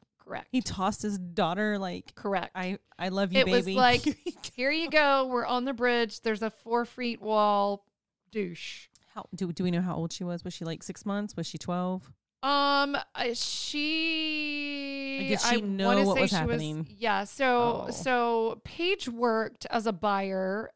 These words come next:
Speaker 1: at Awaga Mune Nursery in Fremont, California. Um, the Page family home was in Fremont, but Page maintained a separate apartment because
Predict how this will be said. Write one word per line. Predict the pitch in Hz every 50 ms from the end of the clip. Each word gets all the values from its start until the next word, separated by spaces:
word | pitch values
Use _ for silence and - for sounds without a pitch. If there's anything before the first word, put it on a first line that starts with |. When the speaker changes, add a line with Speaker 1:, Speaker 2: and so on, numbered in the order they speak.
| _
Speaker 1:
at | - 208 208 202 196 202 - - - - - _ _ _ _ _ _ _ _ _ _ _ _ _ _ _ _ _
Awaga | - 208 202 190 185 180 196 202 208 214 226 269 269 277 277 277 277 -
Mune | - 220 214 208 214 214 214 208 208 208 208 202 190 196 202
Nursery | 190 190 190 185 - - - 185 180 170 170 -
in | - - 190
Fremont, | 170 - - _ - 202 196 190 185 190 190 -
California. | - 175 190 185 175 - - - - - - - - - _ _ _ _ _ _ _ _ _ _ _ _
Um, | - 214 208 202 196 190 202
the | 196 196
Page | - - 240 233 226 - -
family | - 220 208 208 208 214
home | 208 - 247 240 240 233 233 226
was | 226 220 214 190
in | 190 190 190
Fremont, | - - 262 269 269 262 254 254 247 - 240
but | - 233 226 -
Page | - - - 269 294 349 - 339
maintained | 359 370 349 - - 269 254 247
a | - 233
separate | - - - - 220 208 - - 208 208
apartment | 202 - - - - 214 214 - - - -
because | - 214 - - 220 208 -